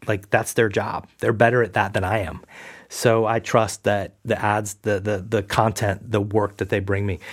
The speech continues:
When our connections and media team comes to me with a media plan, you know, I'm not a media expert. I know enough to be dangerous, but at the same time, I trust that they know what they're doing, 'cause they do. And I, I trust them, and I support their,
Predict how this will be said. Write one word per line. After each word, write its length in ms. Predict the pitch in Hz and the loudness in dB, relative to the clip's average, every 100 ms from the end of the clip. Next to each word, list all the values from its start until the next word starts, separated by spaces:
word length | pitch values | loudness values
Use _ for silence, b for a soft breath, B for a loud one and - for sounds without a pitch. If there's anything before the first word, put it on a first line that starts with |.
| B - | B 2
When 120 | 123 | 6
our 240 | 131 117 - | 6 4 0
connections 420 | - 123 123 127 | 0 2 2 0
and 120 | 120 120 | 0 2
media 240 | 147 127 | 2 0
team 220 | - 107 | 0 -2
comes 240 | 104 104 104 | 2 0 2
to 60 | |
me 100 | 107 | 0
with 100 | 104 | 2
a 60 | 101 | 2
media 260 | 113 127 | 2 0
plan, 400 | 123 104 92 92 - _ | 0 0 0 -4 -8 _
you 80 | 104 | -2
know, 240 | 98 104 - - | 0 -2 -8 -4
I'm 180 | 107 113 | 0 2
not 160 | 117 | 4
a 60 | 117 | 4
media 300 | 131 139 104 | 2 2 0
expert. 360 | 101 - 98 | -2 -2 0
I 60 | 104 | 2
know 180 | 120 117 | 2 0
enough 300 | 101 113 - | 0 -2 -2
to 60 | 113 | -2
be 100 | 110 | 2
dangerous, 480 | 113 135 170 175 - B B B B - | 2 2 -2 -6 -14 B B B B 2
but 80 | 113 | 2
at 60 | |
the 60 | 117 | 2
same 220 | - 120 | 0 0
time, 340 | 110 120 135 | 2 2 2
I 140 | 123 113 - _ _ - | 0 0 -6 _ _ -2
trust 340 | 107 101 - | 0 -2 -6
that 100 | 90 | -2
they 100 | 110 | 0
know 120 | 107 | 0
what 80 | 104 | 0
they're 100 | 101 | 0
doing, 380 | 98 95 113 135 - | 2 0 -2 -4 -2
'cause 160 | 107 | 0
they 100 | 107 | 0
do. 300 | 98 82 95 - B B B B - | -2 -4 -8 -10 B B B B 0
And 220 | 110 110 | 2 4
I, 360 | 110 113 117 107 | 4 4 4 0
I 140 | 110 110 | -2 -2
trust 340 | - 101 - | 0 0 0
them, 140 | 110 | -2
and 100 | 110 | 0
I 40 | 101 | -2
support 400 | - 95 95 - | -4 -6 -6 -6
their, 260 | 85 - | -12 -14